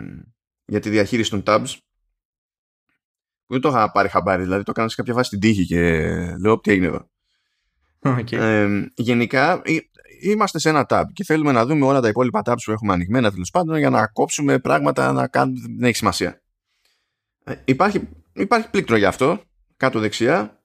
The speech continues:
Speaker 1: το πατάς και σου σκάει το, το tab view, ξέρω εγώ. Οκ, πάρα πολύ ωραία. Ε,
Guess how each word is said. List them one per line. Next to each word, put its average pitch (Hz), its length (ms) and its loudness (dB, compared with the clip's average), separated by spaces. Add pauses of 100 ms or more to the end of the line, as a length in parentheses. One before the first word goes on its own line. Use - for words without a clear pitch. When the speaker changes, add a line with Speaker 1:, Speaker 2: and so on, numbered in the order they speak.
(800)
Speaker 1:
το - 100 -6
πατάς 190 440 0
και 175 120 -4
σου - 100 -6
σκάει 139 320 2
το, 117 440 -2 (960)
το 110 200 -6
tab 101 240 2
view, 95 140 -8
ξέρω - 260 -10
εγώ. - 140 -16 (460)
Οκ, 98 360 -2
πάρα 85 180 2
πολύ - 180 -8
ωραία. - 240 -8 (800)
Ε, 117 360 0